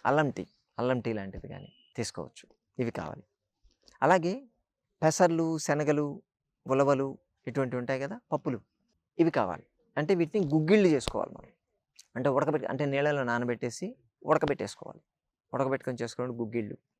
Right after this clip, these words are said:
దీంతోపాటు మీకు కావాల్సింది, ఆ, డ్రై నట్స్ కావాలి. డ్రై నట్స్ అంటే ఈ పొద్దుతిరుగుడు గింజలు, పుచ్చగింజలు, గుమ్మడి గింజలు, ఇటువంటి గింజలు డ్రై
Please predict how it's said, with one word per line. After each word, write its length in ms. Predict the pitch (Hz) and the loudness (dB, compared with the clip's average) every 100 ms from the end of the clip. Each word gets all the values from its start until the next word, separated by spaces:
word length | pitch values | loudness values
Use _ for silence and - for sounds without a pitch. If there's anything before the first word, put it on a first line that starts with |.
| _ - | _ -14
దీంతోపాటు 800 | 110 160 214 180 127 101 - 147 _ _ | 2 4 4 2 0 -4 -6 -10 _ _
మీకు 140 | 123 113 | -8 -4
కావాల్సింది, 680 | 110 104 - 139 214 208 151 _ _ _ - | -4 -4 -10 -10 -8 -10 -14 _ _ _ -14
ఆ, 60 | - | -10
డ్రై 380 | - 131 175 196 | 0 4 6 4
నట్స్ 400 | 143 127 - - | 2 -2 -4 -12
కావాలి. 600 | 90 - - _ _ 113 | -14 -16 -20 _ _ -6
డ్రై 220 | 120 139 | -2 0
నట్స్ 280 | 143 127 139 | -2 -6 -8
అంటే 480 | 131 165 165 151 185 _ _ _ _ _ - | -6 -6 -6 -8 -12 _ _ _ _ _ -8
ఈ 100 | 120 | -8
పొద్దుతిరుగుడు 580 | 107 131 135 135 123 117 | -4 -4 -2 -2 0 -2
గింజలు, 420 | 110 110 107 104 - _ _ _ _ - | -2 -4 -6 -8 -14 _ _ _ _ -12
పుచ్చగింజలు, 720 | 131 - 120 107 104 104 107 - _ _ _ _ - | -8 -6 -4 -4 -6 -6 -8 -14 _ _ _ _ -8
గుమ్మడి 340 | 120 135 131 | -2 0 2
గింజలు, 480 | 110 107 104 104 107 - _ _ _ - | 0 -2 -4 -4 -8 -14 _ _ _ -8
ఇటువంటి 340 | 143 147 147 120 | -6 -2 -2 -2
గింజలు 380 | 123 120 120 - _ _ _ 120 | -2 -2 -4 -6 _ _ _ -8
డ్రై 340 | 95 131 135 | 4 6 6